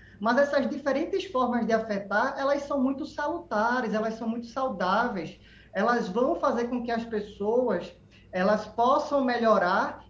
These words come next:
em diferentes quesitos. Se tornarem pessoas menos tristes, menos ansiosas, é, relembrarem momentos bons da vida,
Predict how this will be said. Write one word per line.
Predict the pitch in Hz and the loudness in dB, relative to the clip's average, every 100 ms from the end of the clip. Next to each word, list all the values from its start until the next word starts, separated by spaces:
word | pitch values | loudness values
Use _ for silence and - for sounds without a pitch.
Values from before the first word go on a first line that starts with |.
| - | -8
em | |
diferentes | 330 302 294 240 226 240 - | -6 2 4 4 2 -2 -4
quesitos. | 359 330 285 285 277 165 - - - - - - | -6 -4 0 -2 -2 -6 -8 -14 -20 -20 -20 -18
Se | - | -4
tornarem | 233 208 208 202 | 2 4 4 2
pessoas | 202 190 202 185 165 | 0 -2 0 0 0
menos | 160 151 160 - | -2 -4 -4 -8
tristes, | 277 254 226 - - 208 - - - | -4 -2 -2 -4 -6 -6 -8 -16 -14
menos | 170 160 151 131 | -6 -2 -2 -2
ansiosas, | 151 147 277 247 214 190 185 180 175 180 - - - | -4 -4 -2 4 6 8 8 4 0 -2 -10 -20 -8
é, | 160 160 156 156 - | 2 4 4 0 -4
relembrarem | - 269 254 214 214 202 196 | 4 6 6 6 6 6 6
momentos | 190 180 180 175 170 | 6 4 2 -2 -6
bons | 143 170 151 | -4 -2 2
da | 151 220 | 4 4
vida, | 214 233 233 196 214 | 2 2 4 6 4